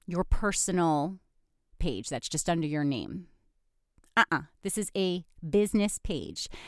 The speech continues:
And Facebook allows you to start a business page. And in fact, the Big Small Expert has a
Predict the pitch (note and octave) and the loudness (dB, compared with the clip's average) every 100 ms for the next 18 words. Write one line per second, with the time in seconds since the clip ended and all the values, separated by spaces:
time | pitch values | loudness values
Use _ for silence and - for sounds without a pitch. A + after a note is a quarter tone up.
0 | - - G#3+ A#3+ - C#4 B3+ A#3+ A3 A#3+ | -6 0 4 4 4 2 4 6 6 4
1 | - G#3 - - A3+ F#3+ D3+ E3+ D#3+ E3 | 0 -4 -2 -2 2 2 2 -2 -2 -4
2 | - - F3+ D#3 F3+ D#3+ - F3+ D3 - | -10 -4 0 2 4 2 2 -2 -2 -4
3 | - - - D#4 D#4+ F4+ F#4 E4 - - | -12 -14 0 4 6 8 8 8 2 -6
4 | E3+ G3+ G3 - A#3+ - - - E3+ - | 0 0 0 2 2 2 -2 -4 -6 -4
5 | G3 F#3 - - C#3+ | 0 0 0 -2 -4